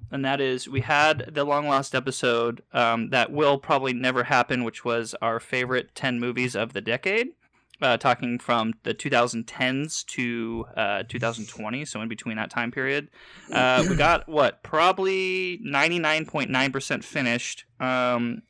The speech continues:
and we hear Brad literally slam his desk as hard as he could,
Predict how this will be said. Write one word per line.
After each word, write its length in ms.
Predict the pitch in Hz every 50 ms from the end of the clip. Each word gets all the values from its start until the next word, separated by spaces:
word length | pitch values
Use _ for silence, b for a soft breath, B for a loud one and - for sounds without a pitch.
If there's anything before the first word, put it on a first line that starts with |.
| _ -
and 440 | 131 131 131 127 127 127 123 123
we 100 | 123 131
hear 260 | 127 - - 156 151 143
Brad 560 | 135 - 123 123 135 139 131 127 127 117 b b b b b b b b - -
literally 560 | 117 120 127 175 196 208 240 233 226 233 220
slam 580 | - - - - - 147 156 170 175 185 196 185
his 240 | 170 185 170 156 -
desk 300 | - 139 143 143 - -
as 100 | 135 -
hard 300 | - - - 131 131 147
as 100 | 147 -
he 80 | 151
could, 540 | 131 - - - 131 120 120 117 113 b